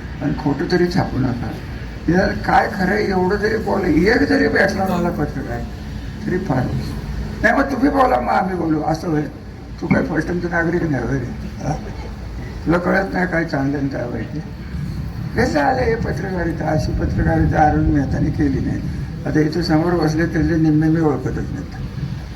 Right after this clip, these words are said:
त्यामुळे तो प्रश्न दिसत नाही. तुम्हाला हिंमत असतील का या उलट सुलट काय होईल ते होईल. काय होणार आहे,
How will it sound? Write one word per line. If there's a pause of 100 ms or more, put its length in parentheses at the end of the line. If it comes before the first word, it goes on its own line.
(160)
त्यामुळे
तो
प्रश्न
दिसत
नाही. (840)
तुम्हाला
हिंमत
असतील (140)
का (840)
या
उलट
सुलट
काय
होईल
ते
होईल.
काय
होणार
आहे,